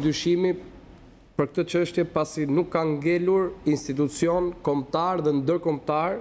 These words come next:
pa e shpjeguar që kjo është në shkelje flagrante të ligje kombëtare dhe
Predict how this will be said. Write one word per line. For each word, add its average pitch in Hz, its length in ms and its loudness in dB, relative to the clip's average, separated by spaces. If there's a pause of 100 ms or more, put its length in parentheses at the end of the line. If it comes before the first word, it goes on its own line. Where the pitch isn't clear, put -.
(760)
pa 170 140 0
e 185 80 -8
shpjeguar 180 640 0 (260)
që 139 140 0 (100)
kjo 202 160 0 (240)
është 151 220 0
në 139 100 0
shkelje 196 460 0 (160)
flagrante 185 640 0 (160)
të 151 100 4
ligje 220 460 2 (680)
kombëtare 269 540 0 (240)
dhe 165 240 2